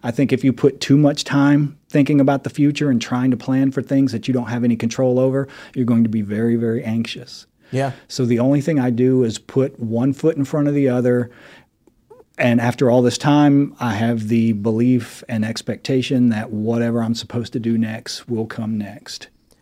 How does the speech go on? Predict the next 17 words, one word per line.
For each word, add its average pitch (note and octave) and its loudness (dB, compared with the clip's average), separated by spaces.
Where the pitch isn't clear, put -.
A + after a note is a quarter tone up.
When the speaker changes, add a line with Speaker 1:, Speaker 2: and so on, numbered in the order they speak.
Speaker 2:
I G#3 -2
like A3 4
that. A#2+ 0
I C#3+ -2
think D#3+ -6
here's E3 -2
a D#3 0
message B2+ -4
for - -4
everybody A2+ -4
listening. B2+ -8
If - -8
you're D3 2
in C3+ -2
a - -6
dark G3 2
place, A2+ -4